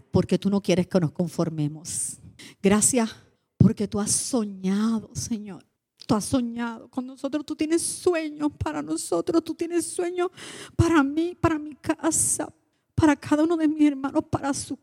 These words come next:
casas, Señor. Tú tienes sueños para esta iglesia, para esta comunidad en donde nos has sembrado, Señor. Tú tienes sueños sobre Arecibo.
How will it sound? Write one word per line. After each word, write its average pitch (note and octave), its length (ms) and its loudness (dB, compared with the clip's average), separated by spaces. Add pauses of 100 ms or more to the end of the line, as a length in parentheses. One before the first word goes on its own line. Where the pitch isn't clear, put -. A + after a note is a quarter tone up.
casas, - 580 -6
Señor. - 640 -12 (240)
Tú D#4 100 8
tienes D4+ 280 2
sueños C#4+ 400 -2
para B3 240 -4
esta B3+ 200 -2
iglesia, B3 520 -4
para C4 180 -12
esta D#4+ 200 -6
comunidad C#4+ 520 0
en C#4+ 140 0
donde C4 200 0
nos B3 140 2
has C4 140 2
sembrado, A3+ 840 -4
Señor. - 560 -10 (400)
Tú C4 120 0
tienes C#4 260 0
sueños C4 320 -4
sobre A#3+ 260 -6
Arecibo. A#3 800 -8